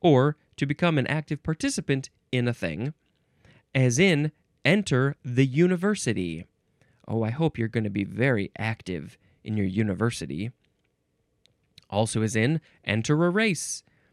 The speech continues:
What's the point of entering a race if you're not gonna be active in it? You have to be active in it. You would, you gotta, you gotta do the running.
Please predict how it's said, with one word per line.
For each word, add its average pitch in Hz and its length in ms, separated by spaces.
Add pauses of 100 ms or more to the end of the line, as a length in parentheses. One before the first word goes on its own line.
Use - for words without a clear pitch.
(380)
What's 202 340
the 196 80
point 190 320
of 156 100
entering 151 360
a 139 60
race 147 260
if 131 100
you're 135 80
not 135 220
gonna 135 120
be 131 140
active 135 320
in 98 140
it? 98 40
You 151 140
have 165 240
to - 80
be 107 160
active 104 340
in 95 120
it. 95 100
You 139 140
would, 160 340
you 156 240
gotta, 170 340
you 160 140
gotta 165 300
do 170 180
the 156 100
running. 160 440